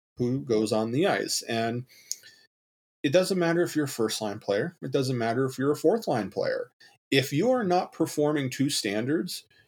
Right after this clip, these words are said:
you are going to sit down. You know, take a look at the way he handled Patrik Laine a couple of times and some, uh, some other players. It, it really didn't matter who it was to him. And there's a couple of obvious patterns with him.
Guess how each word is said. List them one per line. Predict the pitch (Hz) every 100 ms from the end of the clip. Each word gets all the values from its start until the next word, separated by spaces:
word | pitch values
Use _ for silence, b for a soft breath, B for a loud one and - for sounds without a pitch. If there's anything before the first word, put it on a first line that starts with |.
| _
you | 135 123
are | 147
going | 143 131 135
to | 151
sit | 147 - 120
down. | 92 78 - 107
You | 117 127
know, | 113
take | 117 110
a | 127
look | 120
at | 117
the | 113
way | 113
he | 117 107
handled | 110 107 110 107 - _ -
Patrik | - 123
Laine | 113 107 98
a | 90
couple | - 95 104
of | 92
times | 90 90 87 90 92 98
and | 98 98 98 B B B
some, | 175 180
uh, | 160 139 131
some | 143 143
other | 143
players. | 135 156 101 -
It, | 123 135
it | 123 123
really | 127 143 147
didn't | 127 131 135 139 113
matter | 110 107 117 113 - _ _ _ _ _ _ _ _
who | - 113
it | 107
was | 110 107 -
to |
him. | 87 92 - - _ B B B B B _ _ -
And | 135 135 131 131 - -
there's | 139 151 151
a | 156
couple | 196 196
of | 175
obvious | 160 156 139 123
patterns | 123 104 92 92
with | 101
him. | - 50 -